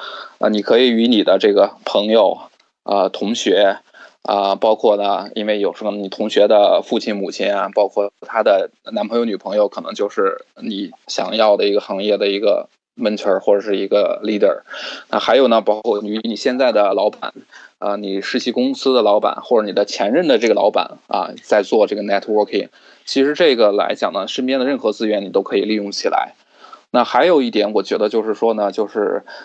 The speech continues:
嗯，很多学生会忽略到的一点，就是你的 professor，啊，你的任课的这个教授。因为我们知道，就是很多，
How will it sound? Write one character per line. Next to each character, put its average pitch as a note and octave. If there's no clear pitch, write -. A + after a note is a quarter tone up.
嗯， G2
很 G2+
多 C#3+
学 C3
生 C3
会 C3+
忽 E3+
略 F#3
到 F#2
的 G2+
一 G#2
点， G2
就 B2+
是 A#2+
你 G2+
的 F2
professor， -
啊， F#2+
你 G2
的 G#2+
任 B2+
课 C#3
的 G#2+
这 G#2+
个 G#2
教 B2+
授。 -
因 D#3+
为 D#3+
我 G#2+
们 G#2
知 A2+
道， B2
就 B2
是 B2
很 G#2+
多， E3